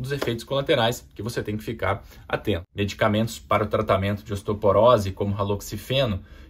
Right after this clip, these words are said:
também alguns remédios pra pressão, como é o caso do nifedipino,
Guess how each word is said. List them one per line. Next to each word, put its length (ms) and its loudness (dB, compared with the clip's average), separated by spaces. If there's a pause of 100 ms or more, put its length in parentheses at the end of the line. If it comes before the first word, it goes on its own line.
também 220 0
alguns 260 0
remédios 340 0
pra 160 -2
pressão, 520 -2
como 340 0
é 60 4
o 80 0
caso 560 2 (800)
do 100 -4
nifedipino, 800 -2